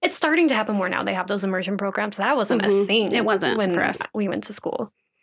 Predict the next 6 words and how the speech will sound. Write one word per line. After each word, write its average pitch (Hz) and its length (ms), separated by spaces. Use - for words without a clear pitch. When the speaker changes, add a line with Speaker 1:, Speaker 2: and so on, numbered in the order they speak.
Speaker 2:
And, 196 360
um, 185 380
I 202 80
feel 180 340
incredibly 170 440
cheated. - 340